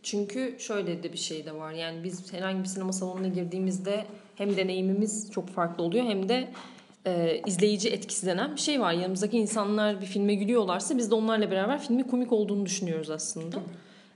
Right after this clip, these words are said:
Speaker 1: E, ama evde öyle olmuyor. Tamamıyla kendi fikrimiz üzerinden,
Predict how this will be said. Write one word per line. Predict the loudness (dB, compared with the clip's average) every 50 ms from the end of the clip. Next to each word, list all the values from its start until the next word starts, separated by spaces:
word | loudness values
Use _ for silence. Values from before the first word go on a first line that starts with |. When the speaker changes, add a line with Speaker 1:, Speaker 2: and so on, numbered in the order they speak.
| _ 2 2
Speaker 1:
E, | 4 4
ama | 4 2 4
evde | 2 4 4 4 4
öyle | 4 4 2 2
olmuyor. | 2 2 2 2 0 0 -2 -2
Tamamıyla | -2 -2 0 0 -2 -2 -2 -2 -2 -2 -2 -4 -8 -4 0
kendi | 2 2 2 2 0
fikrimiz | -4 -8 -4 2 4 6 6 4 4
üzerinden, | 2 0 0 0 0 -2 -2 -2 -4 -4